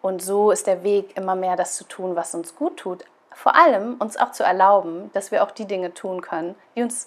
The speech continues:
eigentlich nicht nur gut tun, aber weil wir sie anscheinend gerade wählen wollen als Erfahrung.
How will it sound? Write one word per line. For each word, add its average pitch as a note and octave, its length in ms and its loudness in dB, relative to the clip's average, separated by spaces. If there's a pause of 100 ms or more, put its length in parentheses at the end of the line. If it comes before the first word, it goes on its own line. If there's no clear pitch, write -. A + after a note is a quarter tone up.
(120)
eigentlich C#4 440 4
nicht B3 260 -4
nur A#3 120 -4
gut G#3 220 -12
tun, D4+ 380 -4 (420)
aber G#3+ 220 4
weil B3 160 6
wir B3 80 -2
sie A#3 100 -4
anscheinend G#3+ 380 -6
gerade F#3 200 -2
wählen F#3 240 -4
wollen F3 180 -4
als E3+ 180 -10
Erfahrung. - 480 -12